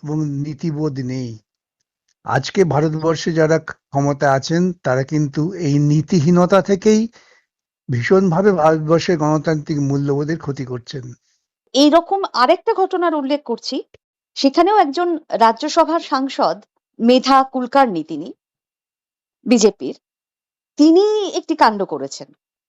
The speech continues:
Speaker 2: পুনের যে একটা ঐতিহাসিক হেরিটেজ সাইট, সেখানে তিনজন মুসলিম মহিলা, ওখানে অনেকেই বেড়াতে যান, তারাও বেড়াতে গিয়েছিলেন, একটি নির্দিষ্ট সময়ে তারা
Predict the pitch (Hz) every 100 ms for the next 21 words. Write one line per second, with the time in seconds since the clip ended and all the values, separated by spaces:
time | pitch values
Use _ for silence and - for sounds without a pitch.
0 | - 285 311 349 277 320 320 294 277 330
1 | 302 311 - 311 - _ _ _ _ -
2 | 269 320 339 330 - 226 208 - - _
3 | _ _ _ - 294 302 330 359 403 403
4 | _ _ 294 285 277 349 392 403 403 _
5 | _ _ _ _ 254 277 - 349 339 262
6 | 220 247 269 453 - _ _ _ _ -
7 | 269 349 311 269 302 392 320 320 320 320
8 | 320 339 262 247 320 311 330 330 330 330
9 | 381 415 311 339 285 240 294 - 381 -
10 | 285 302 392 - _ _ _ 254 311